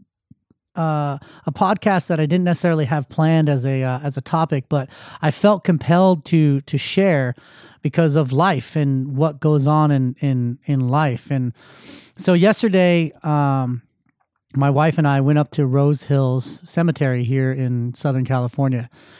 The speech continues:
and we were visiting, um, my great aunt who had just passed. Um, this woman lived, actually today is her ninety-ninth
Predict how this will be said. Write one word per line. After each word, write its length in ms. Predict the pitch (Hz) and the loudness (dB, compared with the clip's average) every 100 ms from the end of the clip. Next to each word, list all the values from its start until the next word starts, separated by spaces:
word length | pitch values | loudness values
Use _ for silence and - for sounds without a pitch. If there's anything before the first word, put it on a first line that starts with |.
| - 156 | -8 -2
and 100 | 156 | 2
we 80 | |
were 160 | 156 151 | 4 2
visiting, 580 | 131 175 180 170 165 147 | 2 2 2 2 2 0
um, 600 | 143 135 131 123 120 123 _ - | -2 -2 -2 -2 -6 -8 _ -8
my 420 | 135 131 127 127 | -4 -2 -2 -4
great 420 | 123 139 151 156 - | -4 0 0 0 -4
aunt 400 | 143 131 123 - _ _ _ _ _ _ | -4 -4 -6 -16 _ _ _ _ _ _
who 120 | 147 | -2
had 80 | 131 | -2
just 240 | 139 127 | -2 -4
passed. 460 | - 120 123 - - _ _ _ _ _ _ - | -4 -6 -8 -16 -20 _ _ _ _ _ _ -6
Um, 460 | 127 123 123 123 | -4 -2 -2 -2
this 180 | 131 - | -4 -4
woman 460 | 151 170 185 175 151 | 0 2 4 2 2
lived, 420 | 156 165 165 - - 160 | 2 2 2 -4 -16 -6
actually 300 | 147 - 139 | -6 -4 -4
today 720 | 160 131 170 175 170 175 _ _ _ _ _ - | -2 2 2 4 2 0 _ _ _ _ _ -4
is 200 | 165 135 | -2 0
her 140 | 151 | 0
ninety-ninth 800 | 135 139 160 165 165 143 147 143 | 0 2 0 2 2 2 2 0